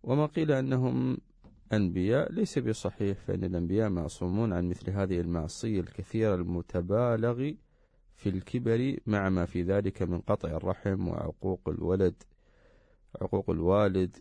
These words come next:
والإساءة إلى، آه، الأخ وافتراء الكذب.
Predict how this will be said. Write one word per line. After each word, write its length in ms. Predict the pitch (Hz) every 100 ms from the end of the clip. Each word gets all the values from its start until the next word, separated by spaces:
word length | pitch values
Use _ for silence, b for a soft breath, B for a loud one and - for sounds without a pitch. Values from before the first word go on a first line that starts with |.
| _
والإساءة 540 | 95 82 - 101 92 82
إلى، 460 | 82 87 92 92 92 b b b - -
آه، 520 | 95 85 76 - - - 82
الأخ 480 | 80 92 - -
وافتراء 480 | 92 - - 98 80
الكذب. 500 | 82 - 98 98 90